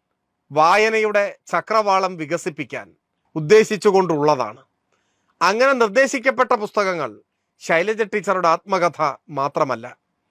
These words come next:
സി കെ ജാനുവിൻ്റെ ആത്മകഥ, സിസ്റ്റർ ജസ്മിയുടെ ആത്മകഥ, അക്കൂട്ടത്തിലാണ് ശൈലജ ടീച്ചറുടെ ആത്മകഥയെക്കുറിച്ച്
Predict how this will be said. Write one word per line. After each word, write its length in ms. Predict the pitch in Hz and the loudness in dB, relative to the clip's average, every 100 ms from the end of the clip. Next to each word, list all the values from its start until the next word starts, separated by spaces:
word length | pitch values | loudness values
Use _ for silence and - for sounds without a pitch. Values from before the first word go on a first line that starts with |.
| _ _ _ _ | _ _ _ _
സി 260 | - 196 220 214 | -6 0 0 2
കെ 120 | 262 254 190 | 4 4 4
ജാനുവിൻ്റെ 560 | 190 208 202 190 170 151 - 135 | 2 2 -2 -2 -2 -4 -6 -8
ആത്മകഥ, 460 | 147 - 147 123 113 123 _ _ _ _ _ _ _ _ | -8 -4 -6 -6 -10 -20 _ _ _ _ _ _ _ _
സിസ്റ്റർ 400 | - 220 - 269 262 - 175 | 0 0 2 2 2 -2 -4
ജസ്മിയുടെ 680 | 156 202 - 247 247 208 160 117 _ _ _ 147 | -2 -2 -2 -2 2 2 2 -4 _ _ _ -2
ആത്മകഥ, 480 | 160 170 139 131 120 120 _ _ _ _ _ | -2 -6 -4 -6 -10 -14 _ _ _ _ _
അക്കൂട്ടത്തിലാണ് 840 | 202 - 302 247 269 233 175 135 107 _ _ _ _ - | 0 2 0 2 2 4 2 -2 -10 _ _ _ _ -2
ശൈലജ 380 | 175 196 220 220 | 0 0 0 -2
ടീച്ചറുടെ 400 | 208 180 190 180 165 - | -4 -4 -2 0 -2 -2
ആത്മകഥയെക്കുറിച്ച് 960 | 165 - 202 180 160 165 143 147 120 | -6 -4 -4 -2 0 -2 -2 -6 -8